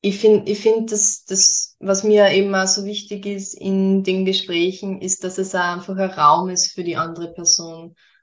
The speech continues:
wo die andere Person, ohne dass es jetzt irgendwie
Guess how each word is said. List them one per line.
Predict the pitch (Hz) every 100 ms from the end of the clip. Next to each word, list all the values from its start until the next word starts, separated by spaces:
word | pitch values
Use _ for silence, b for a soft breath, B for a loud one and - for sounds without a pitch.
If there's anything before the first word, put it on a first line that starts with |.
| _
wo | 190
die | 190 196
andere | 180 185 190 190
Person, | 190 190 190 190
ohne | - 185 190 190 190 185 185 185
dass | 180
es | 185 180
jetzt | 175 175 -
irgendwie | 180 180 175 175 170 175